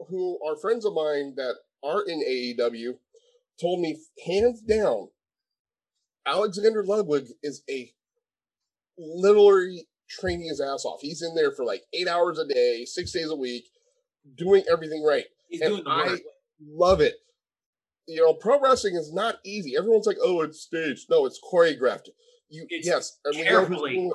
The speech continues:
Speaker 2: choreographed, people. Carefully.
Speaker 1: But
Speaker 2: It's
Speaker 1: you
Speaker 2: meant
Speaker 1: understand,
Speaker 2: to look
Speaker 1: these,
Speaker 2: that way.
Speaker 1: these, these men and women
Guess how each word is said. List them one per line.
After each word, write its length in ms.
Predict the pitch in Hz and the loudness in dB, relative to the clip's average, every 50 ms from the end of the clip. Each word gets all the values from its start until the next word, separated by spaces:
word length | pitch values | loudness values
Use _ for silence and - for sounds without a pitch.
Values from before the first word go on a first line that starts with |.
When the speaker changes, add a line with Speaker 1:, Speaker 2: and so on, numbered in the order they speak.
| - - | -4 -4
Speaker 2:
choreographed, 600 | - 139 131 120 120 - 127 113 107 104 - - | -4 -4 -4 -4 -6 -6 -4 -4 -6 -6 -10 -14
people. 300 | - 120 110 120 110 - - - | -16 -14 -12 -12 -14 -14 -14 -10
Carefully. 580 | - 165 170 180 175 170 - 143 131 113 107 - _ _ _ _ _ _ - | -4 -2 0 0 0 -2 -4 -8 -10 -10 -10 -14 _ _ _ _ _ _ 0
Speaker 1:
But 120 | 156 185 170 | 2 2 2
Speaker 2:
It's 100 | - - | 2 0
Speaker 1:
you 120 | 185 196 | -4 -4
Speaker 2:
meant 140 | 202 160 170 | -2 -2 -2
Speaker 1:
understand, 320 | 165 - 202 170 147 135 | 2 2 4 2 2 0
Speaker 2:
to 0 | 131 | -4
look 140 | 139 131 | -8 -8
Speaker 1:
these, 60 | 127 - | -6 -6
Speaker 2:
that 200 | 117 104 - - | -8 -10 -10 -12
way. 180 | - - - 165 | -16 -20 -20 -20
Speaker 1:
these, 120 | 208 254 233 _ _ _ | -20 -20 -20 _ _ _
these 280 | 214 202 202 262 269 - | -18 -16 -14 -14 -14 -10
men 220 | 180 165 185 214 233 | -4 0 2 4 4
and 140 | 208 180 165 | 4 4 2
women 240 | 180 202 233 233 | 0 0 0 -2